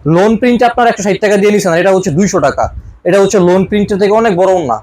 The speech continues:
তাছাড়া বহরও বড় এবং কাপড় কোয়ালিটি প্রিন্ট তো সবই উন্নত মানের। তো যখন আপনারা নিবেন আমাদের কাছ থেকে এক এক করে ডিজাইনগুলো, তারপর বুঝতে পারবেন।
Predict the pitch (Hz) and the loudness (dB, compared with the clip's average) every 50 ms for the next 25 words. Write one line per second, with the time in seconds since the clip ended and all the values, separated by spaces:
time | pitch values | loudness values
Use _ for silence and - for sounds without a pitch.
0 | - - 160 160 - 190 175 170 139 165 185 190 202 190 196 190 175 190 190 190 | -4 -4 -2 -2 0 0 0 2 2 2 2 4 4 4 2 2 2 2 2 2
1 | 185 175 - 170 165 - 220 214 190 226 233 233 220 196 - - - - 381 381 | 0 0 0 0 0 0 0 0 0 2 2 2 2 0 0 -2 -2 -2 -2 0
2 | 339 - 381 359 - - 349 339 359 370 349 359 359 - 185 180 180 180 175 190 | 0 -2 -4 -4 -2 -2 -2 0 2 2 2 0 -2 -2 -2 -2 -2 -2 -2 -4
3 | 208 - _ _ _ _ - - - - - - - _ 190 156 139 202 202 220 | -6 -8 _ _ _ _ -20 -20 -20 -20 -20 -20 -8 _ -2 0 0 0 0 0
4 | 208 202 180 208 208 185 165 175 208 - 220 208 214 208 208 196 202 208 196 - | 0 0 0 0 0 2 2 2 2 2 2 2 2 2 2 2 0 0 0 -2
5 | - 202 185 196 180 180 - - 214 214 202 185 180 185 185 180 175 180 190 175 | -2 -2 -2 -2 -2 -2 -4 -2 0 0 2 2 2 0 0 2 2 2 2 2
6 | 156 147 160 143 165 196 - - 160 131 127 117 - 117 117 | 0 0 0 0 0 0 0 0 0 0 0 -2 -2 -6 -8